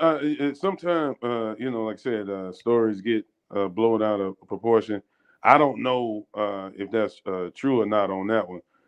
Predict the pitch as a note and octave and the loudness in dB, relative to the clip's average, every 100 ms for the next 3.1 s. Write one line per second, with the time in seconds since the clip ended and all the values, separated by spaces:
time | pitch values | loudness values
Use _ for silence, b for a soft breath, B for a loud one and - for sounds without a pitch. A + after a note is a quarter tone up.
0 | - A#2 C3+ B2 D3 B2+ - _ _ - | -6 2 6 6 4 0 -2 _ _ -10
1 | G3+ F#3 C4+ G3+ E3+ F#3+ C#3 F#3 - G#3 | -6 -4 -2 -2 0 0 -2 -8 -10 -10
2 | G3 A3 G3 G#3 F3 C3+ B2 A2 G2+ G#2 | -8 -6 -6 -2 0 2 0 0 -4 -6